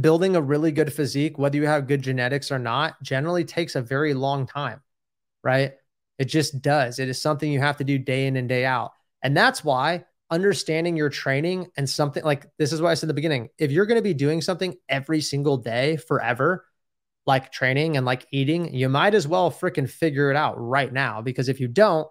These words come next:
this is something you're gonna have to keep doing over and over and over again. And you're gonna sit there and you're gonna be like, "I've been going to the gym for fifteen years." And I ha-, and I hear this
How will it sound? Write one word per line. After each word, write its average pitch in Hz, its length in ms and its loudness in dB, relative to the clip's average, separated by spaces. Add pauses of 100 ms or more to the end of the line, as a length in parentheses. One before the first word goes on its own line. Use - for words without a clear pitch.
(320)
this 147 180 2
is 180 100 0
something 175 300 0
you're 151 100 0
gonna 147 140 0
have 139 120 0
to 135 80 -6
keep 165 300 -4
doing 147 300 2
over 131 220 0
and 170 80 2
over 156 160 2
and 151 80 0
over 127 140 -2
again. 127 280 -2
And 120 160 -4
you're 123 80 -2
gonna 139 360 0 (200)
sit 175 300 0
there 139 340 2 (260)
and 143 120 0
you're 143 80 2
gonna 147 140 4
be 143 80 4
like, 135 180 2
"I've 180 140 2
been 208 100 0
going 180 180 2
to 175 60 0
the 151 60 -4
gym 175 180 0
for 160 100 0
fifteen 180 540 2
years." 170 320 2
And 143 100 -2
I 135 60 0
ha-, 160 260 0
and 165 100 0
I 214 120 4
hear 226 180 0
this 175 160 2